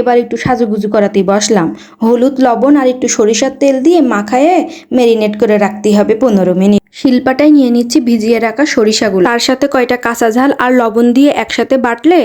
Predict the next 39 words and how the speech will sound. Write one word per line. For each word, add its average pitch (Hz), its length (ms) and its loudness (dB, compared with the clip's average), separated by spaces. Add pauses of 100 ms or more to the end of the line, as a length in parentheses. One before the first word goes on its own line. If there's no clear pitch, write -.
সরিষার 269 460 0
তেতো 247 240 0
ভাবটা 269 320 -2 (100)
আর 285 120 0
থাকবে 196 340 -4
না। 170 120 -4 (160)
আর 302 120 2
শিলপাটায় 226 680 0
বেটে 214 240 2
নিতে 214 280 -2
যাদের 220 320 0
গতরে 226 440 0
ঝাঁকি 208 280 0
লেগে 320 260 4
যাবে, 269 280 0 (260)
তারা 269 240 0
চাইলে 320 340 2
মিক্সারে 269 520 0
পেস্ট 220 340 -2
করে 214 180 0
নিতে 196 260 -2
পারে। 196 260 -2 (220)
তোমাকে 247 380 2
না 302 140 4
বলিলাম 277 480 2
এক 247 200 -2
কেজি 220 260 0
ওজনের 214 380 2
ইলিশ 208 280 0
মাছ 202 220 -2
আনতে? 214 300 0 (440)
এটা 262 240 0
শুনে 330 240 2
স্বামী 254 300 0
কি 302 140 0
বলল 302 300 4
জানেন? 359 300 2 (220)
স্বামী 269 320 0
বলল 302 220 4